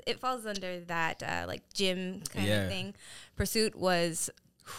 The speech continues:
Speaker 1: my absolute favorite place to be.
Speaker 2: Yeah.
Speaker 1: Five minutes from me, but of course, because of the regulations and stipulations, it's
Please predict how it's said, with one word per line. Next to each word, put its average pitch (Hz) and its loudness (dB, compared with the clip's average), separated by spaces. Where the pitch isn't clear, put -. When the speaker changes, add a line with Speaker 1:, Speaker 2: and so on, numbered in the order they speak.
Speaker 1:
my 185 0
absolute 202 0
favorite 180 -4
place 156 -2
to 185 -2
be. 160 -2
Speaker 2:
Yeah. 101 -2
Speaker 1:
Five 240 0
minutes 226 0
from 190 0
me, 170 2
but 143 0
of 185 -2
course, 185 2
because 175 -4
of 147 0
the 139 0
regulations 175 0
and 156 -4
stipulations, 160 -4
it's - 0